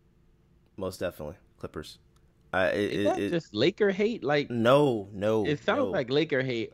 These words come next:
Speaker 1: No.
Speaker 2: or is it, or is it team? Is it, is it favor? Do you favor the team? I know, I know in Boston you guys have a good team,
Speaker 1: Mm-hmm.
Speaker 2: and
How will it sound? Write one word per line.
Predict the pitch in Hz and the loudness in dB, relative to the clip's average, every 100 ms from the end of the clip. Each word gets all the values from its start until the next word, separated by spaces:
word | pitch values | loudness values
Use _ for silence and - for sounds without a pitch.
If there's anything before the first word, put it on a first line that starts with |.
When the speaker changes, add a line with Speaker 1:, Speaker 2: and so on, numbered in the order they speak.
| - | 0
Speaker 1:
No. | |
Speaker 2:
or | 151 180 | 4 4
is | 151 147 131 | 4 0 -4
it, | 127 120 - _ _ | -4 -6 -8 _ _
or | 160 156 | 0 0
is | 147 131 | 0 -2
it | 123 90 | -6 -6
team? | - 185 139 101 90 - _ - | -6 -4 -2 -4 -8 -14 _ -4
Is | 135 | -2
it, | 139 127 | -2 -2
is | 127 | -2
it | 120 - | -2 -6
favor? | _ 170 170 160 165 165 160 - 110 | _ -2 0 -2 -2 -2 -2 -6 -12
Do | 113 127 | -10 -2
you | 123 131 | 0 0
favor | - 185 196 156 120 | 0 2 2 4 2
the | 101 | 0
team? | - 175 131 | -2 2 2
I | 117 | 2
know, | 127 120 92 | 0 -2 -2
I | - | -2
know | 156 160 | 0 2
in | 131 | 2
Boston | 113 123 135 - 104 | 2 0 -2 -4 -6
you | 117 | -2
guys | 110 104 | -2 0
have | 120 123 | -2 -2
a | 127 | -2
good | 120 123 | -2 -4
team, | - 151 110 92 - _ - | -4 -4 -2 -4 -12 _ -18
Speaker 1:
Mm-hmm. | |
Speaker 2:
and | 107 | -6